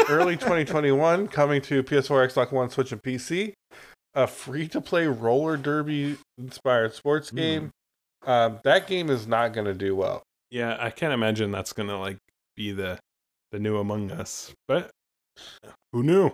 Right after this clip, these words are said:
Speaker 2: And no, it, it's a Ubisoft game. Um, no one's gonna play that shit.
Speaker 1: Yeah,
Speaker 2: I'll tell you this
Speaker 1: probably
Speaker 2: right
Speaker 1: not.
Speaker 2: now. Ruined King, a League of Legends
Speaker 1: Oh,
Speaker 2: story,
Speaker 1: God.
Speaker 2: early twenty twenty-one.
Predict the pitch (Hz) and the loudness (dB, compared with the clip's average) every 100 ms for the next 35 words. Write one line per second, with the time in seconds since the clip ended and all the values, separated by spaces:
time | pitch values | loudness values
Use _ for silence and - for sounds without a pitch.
0 | - 131 131 131 110 120 117 _ _ _ | -2 -4 -2 2 2 0 -6 _ _ _
1 | _ 135 127 117 104 131 143 131 170 156 | _ -8 0 0 2 2 2 0 4 4
2 | 143 175 156 151 143 143 - _ _ _ | 4 -2 -2 -2 -4 -6 -12 _ _ _
3 | _ 131 120 113 110 117 117 113 113 107 | _ 2 4 4 0 0 0 0 -2 -4
4 | 104 - 90 82 - - - 101 87 87 | -4 -2 -2 -2 -6 -10 -10 -10 -12 -16
5 | _ _ 110 98 98 90 90 95 90 82 | _ _ -6 -4 -4 -4 -8 -8 -8 -10
6 | 92 92 _ _ _ _ _ - _ _ | -12 -14 _ _ _ _ _ -20 _ _
7 | 135 147 214 202 202 - 196 175 123 104 | -2 4 4 4 0 2 2 2 -4 -8
8 | - 107 107 123 135 143 120 135 139 113 | -2 0 0 -6 -6 -2 0 0 -2 -4
9 | 120 107 98 95 95 - 139 139 135 156 | 0 2 2 0 -4 2 4 4 2 -2
10 | 135 139 123 147 175 170 170 | -2 -2 0 0 2 0 -4